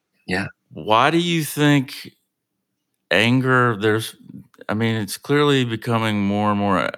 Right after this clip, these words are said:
Speaker 2: evident that men in particular, they're, they're not being able to express themselves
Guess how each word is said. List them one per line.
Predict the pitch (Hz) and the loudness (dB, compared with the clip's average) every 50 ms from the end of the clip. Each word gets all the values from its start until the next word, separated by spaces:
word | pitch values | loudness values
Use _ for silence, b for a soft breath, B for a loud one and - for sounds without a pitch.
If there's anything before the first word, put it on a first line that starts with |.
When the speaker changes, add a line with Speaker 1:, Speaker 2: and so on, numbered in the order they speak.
| - | -6
Speaker 2:
evident | - 71 92 98 104 113 101 101 90 80 - | -2 0 0 0 0 0 -2 -2 -2 -2 -2
that | 98 87 82 | -4 -4 -4
men | 71 78 95 98 98 101 101 104 104 104 101 101 104 B B B B B B B B B B B B B B B B B B B _ _ _ _ _ _ _ _ - | -4 -4 -2 0 0 0 0 0 0 -2 -4 -4 -6 B B B B B B B B B B B B B B B B B B B _ _ _ _ _ _ _ _ -6
in | 90 92 95 | -6 -4 -4
particular, | 98 - 110 - - 123 117 113 - - 107 98 98 95 95 92 90 90 95 - _ _ _ _ _ | -6 -8 -8 -6 -4 -4 -4 -4 -2 -4 -2 0 0 0 0 0 -2 -4 -8 -14 _ _ _ _ _
they're, | - 98 104 98 98 98 98 98 92 78 - _ _ _ _ _ _ _ _ _ _ _ _ _ _ _ _ _ _ _ - | -8 -2 0 2 2 4 2 2 0 -4 -8 _ _ _ _ _ _ _ _ _ _ _ _ _ _ _ _ _ _ _ -12
they're | - 104 104 107 | -4 -2 0 0
not | 107 107 110 113 117 117 - - - _ _ _ - - - - | 2 2 4 4 2 2 0 -4 -12 _ _ _ -20 -20 -20 -14
being | 123 113 107 107 104 104 | -8 -6 -4 -2 0 0
able | 104 101 98 98 92 | 0 0 0 -2 -4
to | 95 - 101 | -4 -4 -6
express | 87 85 - - - - 127 131 127 127 - | -6 -4 -6 -8 -4 0 0 0 0 0 -2
themselves | 135 131 127 120 - - 123 123 123 120 120 117 113 110 - | -2 -2 -2 -2 0 0 2 2 4 2 2 0 -2 -4 -8